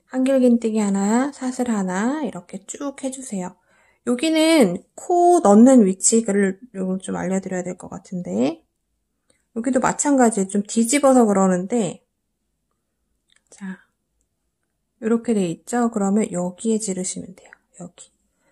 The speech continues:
이 자리가 우리가 원래 정방향으로 떴던, 바늘 찔렀던 자리예요.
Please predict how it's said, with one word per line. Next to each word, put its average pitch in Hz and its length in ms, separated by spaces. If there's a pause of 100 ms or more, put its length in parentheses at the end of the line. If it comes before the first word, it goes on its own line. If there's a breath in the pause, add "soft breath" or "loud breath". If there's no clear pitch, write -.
(380)
이 226 180
자리가 190 800 (280 soft breath)
우리가 220 580
원래 233 360
정방향으로 233 920
떴던, 277 680 (640)
바늘 220 380
찔렀던 269 520
자리예요. 160 420